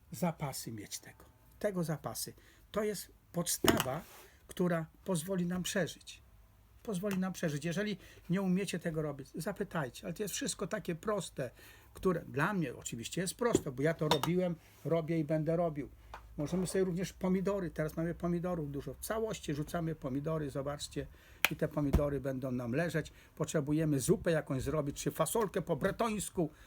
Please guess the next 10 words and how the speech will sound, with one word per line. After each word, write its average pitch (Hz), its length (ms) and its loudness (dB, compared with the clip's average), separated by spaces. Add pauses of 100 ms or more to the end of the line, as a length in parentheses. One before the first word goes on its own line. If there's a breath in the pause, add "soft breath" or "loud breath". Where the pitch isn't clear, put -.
(160 loud breath)
Oczywiście 175 580 -2
przyprawy 165 520 -2
jeszcze 147 300 -2
odpowiednie, 123 640 -4 (320 loud breath)
pomidory 127 520 0
rzucamy 117 460 -4 (300)
i 143 100 0
mamy. 131 240 -2 (220 loud breath)
Szanowni 185 380 -2
państwo, 190 400 -6